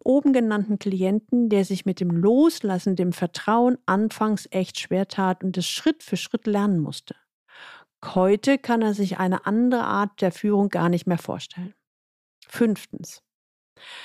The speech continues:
Teamatmosphäre durch Offline-Meetings schaffen. Bei aller Begeisterung für Remote Leadership.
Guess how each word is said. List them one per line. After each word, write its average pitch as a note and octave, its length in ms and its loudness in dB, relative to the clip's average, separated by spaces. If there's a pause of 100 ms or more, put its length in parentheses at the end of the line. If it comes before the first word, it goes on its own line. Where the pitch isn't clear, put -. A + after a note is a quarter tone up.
(360)
Teamatmosphäre C4+ 1120 2
durch G3+ 260 0 (120)
Offline-Meetings A3+ 960 0
schaffen. - 360 -12 (840)
Bei - 120 2 (100)
aller E4+ 360 2
Begeisterung A3+ 760 0
für G3 260 2
Remote G3 460 2
Leadership. F3+ 560 -4